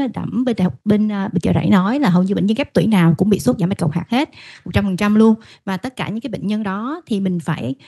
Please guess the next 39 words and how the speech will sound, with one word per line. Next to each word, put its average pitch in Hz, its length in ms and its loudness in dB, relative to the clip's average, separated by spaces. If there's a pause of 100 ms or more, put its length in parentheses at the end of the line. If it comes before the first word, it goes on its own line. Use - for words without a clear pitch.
(140)
xử 180 200 0
trí 285 160 0
kịp - 180 -4
thời 185 380 4
cũng 226 100 0
như 220 80 2
điều 175 140 4
trị 170 260 -4
kịp 180 160 -4
thời 175 320 0
để 180 400 -2
mang 196 200 0
lại 175 160 -2
cái 220 100 -4
hiệu 196 180 0
quả 208 260 -6
tối 254 120 -2
ưu 233 120 -2
cho 190 100 -8
bệnh 180 140 -6
nhân. 196 160 2 (640)
À, 175 180 4 (400)
xin 196 220 -12
quay - 180 -6
lại. 196 220 -4 (360)
Thì, 190 220 4
à, 170 220 4 (840)
ủa, 160 200 -6
sao 202 160 -10
nó 220 60 -6 (120)
tự - 160 -16
chạy - 240 -6
hả 190 100 0
ta? 196 100 -4 (500)
Ừm. 165 440 -12 (720)
À, 170 80 -10
xin 190 160 -10
lỗi. - 160 -8 (1080)
Dạ. 175 200 2